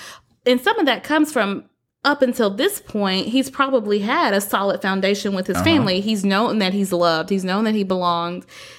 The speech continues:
Speaker 1: and that he was, um, you know, kinda embraced by his family. But now this thing has happened. But still, he can't deny this history that he's had with his father, where it was like, up to this point, even though he wasn't perfect, because we've talked about that in the past, like,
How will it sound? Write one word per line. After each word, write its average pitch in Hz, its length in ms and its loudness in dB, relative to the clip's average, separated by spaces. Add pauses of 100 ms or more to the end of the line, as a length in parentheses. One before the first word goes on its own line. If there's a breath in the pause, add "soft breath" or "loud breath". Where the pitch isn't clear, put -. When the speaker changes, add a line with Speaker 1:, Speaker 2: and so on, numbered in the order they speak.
(180 loud breath)
Speaker 1:
and 208 120 2
that 196 80 4
he 208 100 0
was, 202 220 2
um, 165 640 -2 (100)
you 233 140 0
know, 185 40 -2
kinda 214 220 0
embraced 180 440 0
by 170 100 0
his 180 160 -4
family. 185 260 -4
But 175 160 0
now 185 220 0
this 208 300 -4
thing 240 320 0
has 190 200 -6
happened. 160 440 -4 (340 loud breath)
But 202 220 0
still, 277 260 2
he 233 100 0
can't 208 240 0
deny 208 300 -2
this 190 160 0
history 254 340 0
that 180 140 0
he's 185 140 -2
had 190 160 -2
with 185 80 -10
his 190 120 -4
father, 175 340 0
where 180 100 0
it - 20 0
was 180 140 -8
like, - 220 -8
up 247 240 2
to 247 60 -4
this 214 300 -4
point, 262 480 0
even 370 160 0
though 285 80 4
he 254 80 4
wasn't 220 320 0
perfect, - 460 -2
because 214 180 -4
we've 247 160 0
talked 226 280 -4
about 196 220 -4
that 180 160 -4
in 190 60 -8
the 185 100 -8
past, 285 420 -2
like, 175 180 -4